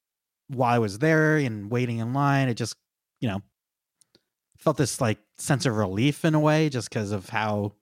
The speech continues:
<laughs> crazy everything's been. So my message for this week is get vaccinated, people. Get it. It's not gonna change your D N A.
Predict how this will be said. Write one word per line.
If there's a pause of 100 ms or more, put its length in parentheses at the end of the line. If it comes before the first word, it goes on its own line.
(240)
<laughs> (720)
crazy
everything's
been.
So
my
message
for
this
week
is (500)
get
vaccinated,
people. (340)
Get
it. (340)
It's
not
gonna
change
your
D
N
A.